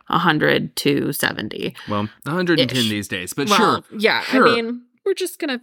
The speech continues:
Speaker 1: we're just gonna go with a hundred. It's easy math. Uh, <laughs> in the winter, in a cold climate, you want it to be seventy degrees inside,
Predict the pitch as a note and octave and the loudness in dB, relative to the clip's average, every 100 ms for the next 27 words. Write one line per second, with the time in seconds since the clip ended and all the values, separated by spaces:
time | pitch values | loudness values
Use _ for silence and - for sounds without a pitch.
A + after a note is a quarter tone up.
0 | _ C4 B3+ - C4 C4 C4+ A#3+ - - | _ -14 -14 -14 -14 -12 -12 -12 -14 -14
1 | - A3 A#3 A3 D#3+ C3+ - A#3+ A3+ - | -14 -6 -4 -2 -4 -4 -2 2 2 2
2 | C5+ D#5 B4+ D4+ - B3 - A#3+ A3+ G#3 | 0 2 2 2 2 0 2 2 2 -2
3 | G3 D4 C5 A3+ E3+ F3+ F#3+ F#3+ - C#4 | -2 -2 0 0 0 0 -2 -6 -4 -4
4 | C4+ - F#3 E3 E3+ - - G#3 C4+ B3+ | -4 -2 -2 0 -2 -4 -8 -2 0 2
5 | A3 F#3+ G3+ F#3 F3+ F3+ - F3+ D#3+ E3 | 2 2 -4 -2 -2 -2 -2 -2 0 -4
6 | D#3+ D#3+ D#3+ D#3+ D4 F#4+ F4 G#3 D3+ E3+ | -4 -2 -2 0 0 2 0 0 2 2
7 | F#3+ | 0